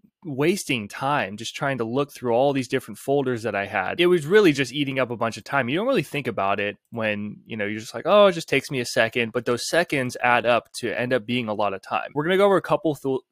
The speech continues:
cool things that you can do to sort your files. Uh, now, again, this is on a Mac, so I don't know if you can do this on a desktop, I m-,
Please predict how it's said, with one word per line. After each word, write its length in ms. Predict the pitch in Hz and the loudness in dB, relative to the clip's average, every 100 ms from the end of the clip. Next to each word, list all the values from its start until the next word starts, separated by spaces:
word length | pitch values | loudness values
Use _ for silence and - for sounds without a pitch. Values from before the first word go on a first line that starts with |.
| - | -8
cool 280 | - 185 147 | 4 6 6
things 460 | - 147 113 113 | 2 0 0 -2
that 120 | 127 | -4
you 160 | 127 139 | -2 -2
can 200 | 143 123 | -2 -2
do 300 | 123 127 110 | 2 2 2
to 160 | 123 135 | -2 -4
sort 500 | - - 151 165 - | -2 0 2 2 0
your 240 | 143 131 120 | -6 -4 -4
files. 720 | - 123 120 101 - - - - - - | 0 2 2 0 -4 -8 -10 -12 -20 -10
Uh, 300 | - 123 117 135 | -2 2 2 4
now, 140 | 135 | 4
again, 220 | 135 160 | 6 4
this 120 | 156 | 2
is 80 | 147 | 2
on 120 | 156 | 2
a 40 | 143 | 2
Mac, 520 | 117 104 131 - - | 2 2 2 0 -10
so 160 | - 143 | 0 2
I 60 | |
don't 160 | 135 151 | 2 0
know 160 | 139 131 | 0 0
if 120 | 127 | -2
you 60 | |
can 160 | 127 127 | -8 -6
do 160 | 113 113 | -4 -2
this 240 | 117 - | -4 -4
on 300 | 107 101 98 | -4 -4 -8
a 60 | - | -12
desktop, 640 | 104 170 165 - 170 156 | -4 0 0 2 0 2
I 80 | 123 | 0
m-, 240 | 110 113 | -4 -4